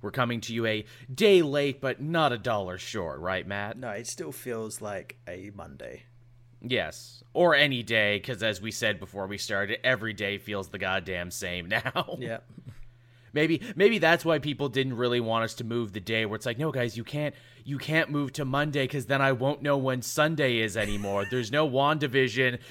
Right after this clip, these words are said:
Speaker 1: so I'm complete, I have no basis for anything now.
Speaker 2: <laughs>
Speaker 1: When is any day?"
Speaker 2: <laughs>
Speaker 1: And you know what? You might be right, guys. You might be onto something.
Speaker 2: Might be, yeah.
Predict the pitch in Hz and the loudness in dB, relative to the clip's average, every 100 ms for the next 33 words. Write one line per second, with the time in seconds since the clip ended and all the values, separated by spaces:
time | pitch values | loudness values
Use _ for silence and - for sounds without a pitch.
0 | - - 143 139 139 135 139 143 160 135 | -6 2 6 6 4 0 -2 0 4 4
1 | 143 151 160 151 160 160 160 156 131 139 | 4 4 4 2 4 2 2 -2 -2 0
2 | 135 143 156 143 139 127 117 113 104 120 | 2 2 0 2 2 4 4 4 4 2
3 | 147 147 151 160 147 123 110 90 87 85 | 2 2 0 0 0 4 4 4 0 -6
4 | 85 - - - 107 135 98 - - - | -8 -8 -12 -10 -8 -8 -10 -16 -20 -20
5 | - - - _ - _ 127 147 147 147 | -20 -20 -20 _ -20 _ 2 4 6 6
6 | 170 185 143 160 151 147 151 143 156 - | 8 6 2 2 2 2 0 4 4 4
7 | 120 120 123 135 131 123 131 123 131 123 | 4 4 2 0 0 0 -2 0 -2 -2
8 | - 104 90 98 85 92 95 110 107 151 | -4 -4 -4 -6 -6 -8 -12 -10 -8 -8
9 | 101 98 143 - | -8 -6 -6 -8